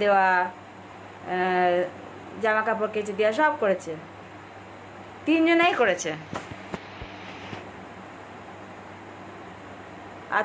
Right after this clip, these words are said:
তো, তোমরা এভাবে আমার পাশে থেকো আর সুস্থ থেকো, আমাকে comment করো কেমন লাগলো না লাগলো।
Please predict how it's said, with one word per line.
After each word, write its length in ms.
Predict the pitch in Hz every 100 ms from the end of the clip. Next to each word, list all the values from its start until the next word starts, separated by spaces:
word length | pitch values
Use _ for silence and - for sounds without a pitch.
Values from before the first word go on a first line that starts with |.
| 214
তো, 80 | 226 226 233
তোমরা 220 | 233 247 240
এভাবে 200 | 240 240
আমার 200 | 233 233 233
পাশে 180 | 214 226
থেকো 280 | 240 240 285 349 - - - - - - - - - - - - -
আর 180 | 185 202 214
সুস্থ 200 | 247 233 240
থেকো, 180 | 247 240 277
আমাকে 200 | 233 226 233
comment 300 | 220 214 220 208
করো 200 | 247 269 381 - - - - - - - - - - - - - -
কেমন 240 | 214 220 226
লাগলো 320 | 220 220 233
না 160 | 233 220 220
লাগলো। 260 | 220 247